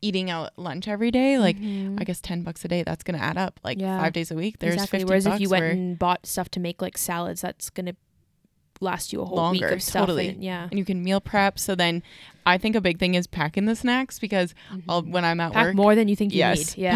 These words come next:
Speaker 1: Pack m-, totally. Yes. Because when I'm at work and I am hungry, I'm like, "I'm gonna pass away."
Speaker 2: Yeah.
Speaker 1: Like, I need to go home because I'm gonna pass away if I don't get food.
Speaker 2: Yeah.
Speaker 1: So, and that's when I go and buy bagels and snacks. And that's, right, when you
Speaker 2: Yeah, it
Speaker 1: spend the
Speaker 2: adds
Speaker 1: money
Speaker 2: up.
Speaker 1: and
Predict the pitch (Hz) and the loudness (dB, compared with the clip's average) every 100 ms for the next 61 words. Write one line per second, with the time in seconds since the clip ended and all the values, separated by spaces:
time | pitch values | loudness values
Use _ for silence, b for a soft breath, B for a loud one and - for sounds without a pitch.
0 | 208 160 185 185 175 220 196 185 170 - | 4 4 0 0 2 8 8 8 2 2
1 | 175 165 - 208 185 - B B _ - | 2 2 0 2 2 0 B B _ 0
2 | 175 175 196 180 170 202 - 170 147 165 | 4 6 4 4 4 4 2 0 2 4
3 | 170 185 175 160 175 165 175 165 - - | 4 2 0 2 2 2 2 0 0 0
4 | 175 185 185 185 180 - - - 190 B | 2 2 0 -2 -4 -6 -6 -6 -6 B
5 | 202 196 185 160 175 180 185 185 208 185 | -4 4 6 6 6 4 4 0 0 2
6 | 180 180 175 196 190 165 165 156 165 - | 4 4 2 2 0 0 0 -2 -2 -4
7 | 156 165 156 165 - - 67 - - 196 | -4 -4 -4 -4 -8 -12 -14 -14 -8 -6
8 | 180 175 190 180 - 190 180 165 - 175 | -4 -4 4 4 6 4 4 2 2 0
9 | 160 160 160 151 156 151 151 160 165 - | 2 2 2 2 2 2 2 2 0 -2
10 | - 165 107 110 - 98 92 - - 156 | -2 0 -2 -4 -4 -2 -4 -6 -6 -4
11 | 127 117 170 - - _ _ - 156 - | -4 -4 -8 -12 -20 _ _ -4 -4 -6
12 | - - 170 165 247 214 185 180 190 180 | -18 -8 -4 0 2 4 4 2 2 2
13 | 165 165 180 202 156 165 | 2 2 4 4 2 0